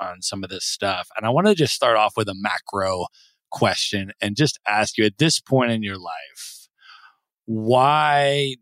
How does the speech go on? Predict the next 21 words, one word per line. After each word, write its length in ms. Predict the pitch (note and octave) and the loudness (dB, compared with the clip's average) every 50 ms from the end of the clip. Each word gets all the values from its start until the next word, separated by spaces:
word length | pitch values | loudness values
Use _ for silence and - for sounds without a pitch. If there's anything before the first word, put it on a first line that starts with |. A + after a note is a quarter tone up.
| _ | _
do 100 | - A#2+ | -2 0
you 920 | A#2+ A#2+ A#2+ A#2 A2+ G#2+ G#2+ G#2+ A2 A2 A2 G#2+ G#2+ G#2+ G#2+ G#2+ G#2 G2 - _ _ _ - | 2 2 0 -2 -4 -6 -4 0 2 4 4 4 4 4 2 0 0 -2 -6 _ _ _ -14
travel 560 | - - G2+ G2 F#2 F#2 E2+ E2 E2 E2 F2 - - | -8 -4 -2 -2 -2 -2 -4 -8 -12 -14 -14 -8 -4
in 300 | A2+ A2 A2 A2 A2 G#2 | -2 -2 0 0 -2 -4
general? 520 | - F#2+ F#2+ F2+ F2+ F2 E2+ E2 E2+ F2 | -6 -6 -6 -6 -8 -10 -12 -14 -14 -10
What 160 | F2+ G2+ G#2 - | -6 -6 -6 -6
do 260 | - - - - C3+ | -6 -4 -2 -2 -2
you 60 | - - | -2 -2
get, 280 | C3 - - - A#2 - - - | -4 -4 -2 -2 -4 -4 -2 -2
<laughs> 80 | C#3 | 2
what 120 | - C3+ D3 | 2 2 4
do 80 | D#3 | 4
you 100 | E3 D#3+ | 2 2
get 220 | C#3 C3+ C#3+ C#3 C3+ - | 2 2 0 0 0 0
out 180 | - D3 D3 C3 | 0 0 0 0
of 100 | G#2+ G2+ | 0 -4
it? 100 | G#2+ G2+ | -2 0
What 200 | G#2 A#2+ C3+ D3 C#3 B2+ | 2 2 2 0 _ -2
does 320 | A2 B2+ A#2+ A#2+ A#2 A2 - | 0 2 2 2 2 0 -2
travel 420 | - - - A2+ A2 G#2+ A2 G#2+ | -2 -2 0 0 2 2 2 0
mean 380 | G#2+ G#2 G#2 G#2+ G#2 G2+ G2+ | 0 0 0 0 0 -2 -4